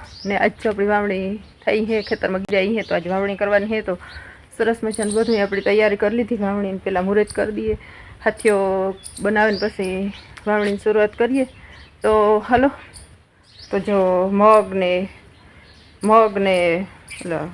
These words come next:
કિપાહિયા ને માંડવીના બીન, હોપારી ને બધું કુમકુમ, ફૂલડા ને પાખડીયું ને બધું લઈ લીધું ને હવે આપણી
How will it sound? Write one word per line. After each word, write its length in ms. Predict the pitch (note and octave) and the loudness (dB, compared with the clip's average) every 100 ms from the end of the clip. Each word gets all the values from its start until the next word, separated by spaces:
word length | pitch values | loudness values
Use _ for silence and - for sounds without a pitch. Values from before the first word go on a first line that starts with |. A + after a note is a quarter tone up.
| - - | -14 -8
કિપાહિયા 540 | A#3+ A3+ A#3 G#3+ G3+ | 0 2 2 2 2
ને 80 | G3 | 2
માંડવીના 480 | G3 G3+ G#3 G3+ F#3+ | 0 -2 -2 -4 -4
બીન, 220 | G#3 F#3+ | -6 -6
હોપારી 480 | G3 G3 G3+ F#3 F#3+ | -6 -6 -4 -2 -2
ને 80 | F#3 | -4
બધું 200 | G3 G3+ | -6 -6
કુમકુમ, 400 | F#3+ G#3 G3 - G#3 | -6 -6 -6 -6 -2
ફૂલડા 280 | A3+ G#3 F#3+ | 2 2 2
ને 140 | F3+ | 2
પાખડીયું 460 | G#3+ A3+ G#3 G3 G3 | 2 2 -2 -2 -4
ને 100 | F#3 | -6
બધું 280 | G3 F#3+ F#3 | -6 -6 0
લઈ 180 | G3+ | 2
લીધું 280 | A#3 A#3+ A#3 | 2 0 -2
ને 80 | G3+ | 0
હવે 100 | F#3 | 0
આપણી 280 | F#3 F#3 | -2 -6